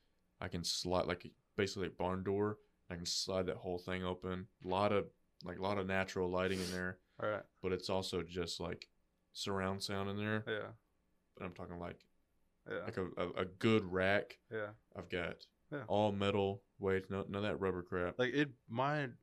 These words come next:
Speaker 2: my, like, ideal weight room is basically, like, the U T A equipment. Just, like, that power rack where it's just souped up
Speaker 1: Mm-hmm.
Speaker 2: and just, like,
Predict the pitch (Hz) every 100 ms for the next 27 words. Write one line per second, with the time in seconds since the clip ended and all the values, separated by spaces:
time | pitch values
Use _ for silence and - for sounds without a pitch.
0 | _ - _ 110 107 117 104 - _ -
1 | 110 107 104 101 101 98 98 95 95 92
2 | 95 90 - 87 87 87 87 95 - 73
3 | - _ - 98 90 92 - - 92 98
4 | 95 92 90 - - - 101 90 95 98
5 | - 104 98 95 101 95 95 - 95 90